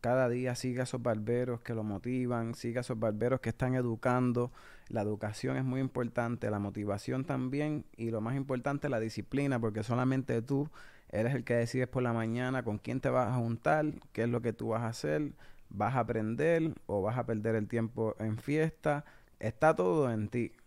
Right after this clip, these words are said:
Nadie te puede obligar a tú ser un buen barbero. Así que motívate, edúcate,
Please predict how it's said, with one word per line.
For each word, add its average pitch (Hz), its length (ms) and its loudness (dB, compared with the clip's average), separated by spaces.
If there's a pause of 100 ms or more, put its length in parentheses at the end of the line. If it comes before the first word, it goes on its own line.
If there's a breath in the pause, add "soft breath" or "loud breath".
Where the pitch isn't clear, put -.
Nadie 127 420 0
te 135 120 0
puede 139 180 2
obligar 127 640 0
a 113 140 0
tú 120 180 -4
ser 117 200 -2
un 110 120 2
buen 110 160 2
barbero. 104 480 0 (320)
Así 127 340 -2
que 127 240 0 (300 loud breath)
motívate, 165 840 2 (540)
edúcate, 147 840 2